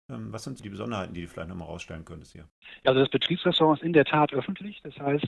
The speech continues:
Speaker 2: da können auch Nachbarn, also aus der angrenzenden Wohnbebauung, zum Mittagessen kommen. Wir haben aber auch zum Beispiel Kooperationsverträge mit anderen Unternehmen auf der anderen Straßenseite, die sagen,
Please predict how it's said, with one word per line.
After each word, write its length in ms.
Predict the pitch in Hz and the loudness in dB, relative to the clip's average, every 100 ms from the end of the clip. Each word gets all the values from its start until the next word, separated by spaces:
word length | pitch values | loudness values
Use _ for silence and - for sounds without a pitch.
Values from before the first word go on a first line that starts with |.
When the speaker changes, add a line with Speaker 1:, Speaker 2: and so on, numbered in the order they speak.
| - | 0
Speaker 2:
da 140 | 123 | 0
können 240 | - 151 139 | 4 4 2
auch 180 | 120 - | -2 0
Nachbarn, 720 | 151 - 147 147 151 147 156 156 - - 185 | 0 6 8 8 6 2 -4 -14 -20 -14 -8
also 160 | 117 | 0
aus 160 | 135 113 | 4 8
der 400 | 127 120 131 - | 8 6 4 8
angrenzenden 520 | 139 135 139 135 120 | 10 12 10 10 10
Wohnbebauung, 680 | 120 180 170 143 156 160 156 - - - | 12 12 12 12 12 12 10 2 -10 -2
zum 160 | - 151 | 8 10
Mittagessen 440 | 156 151 151 156 | 10 10 8 6
kommen. 200 | 160 147 | 8 10
Wir 80 | 135 | 10
haben 100 | 170 | 10
aber 140 | 156 | 10
auch 120 | 147 | 8
zum 120 | - 147 | 8 8
Beispiel 320 | 147 - 151 | 8 8 4
Kooperationsverträge 1120 | 156 156 143 135 156 175 151 135 156 151 147 - - - - | 4 6 6 8 6 6 6 8 10 12 10 8 -16 -18 0
mit 200 | 143 139 | 6 6
anderen 580 | 156 151 139 135 135 135 - | 10 10 10 8 4 -4 -2
Unternehmen 500 | 151 139 143 170 165 | 6 8 10 10 10
auf 100 | 131 | 8
der 80 | 147 | 6
anderen 200 | 147 139 | 6 4
Straßenseite, 800 | - 165 196 139 117 117 120 147 | 6 6 6 4 6 6 6 0
die 120 | 131 | 0
sagen, 420 | 127 135 139 147 | 2 4 2 -6